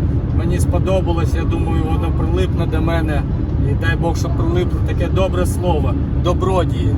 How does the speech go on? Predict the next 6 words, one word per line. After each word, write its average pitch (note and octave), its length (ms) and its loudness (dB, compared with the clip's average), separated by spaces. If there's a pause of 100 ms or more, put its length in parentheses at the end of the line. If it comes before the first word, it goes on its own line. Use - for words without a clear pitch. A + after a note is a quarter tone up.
Тож - 140 0 (680)
добродії, - 720 2 (380)
слава F3+ 360 2
Богу F3 340 0
за E3+ 160 0
вас. F#3+ 400 0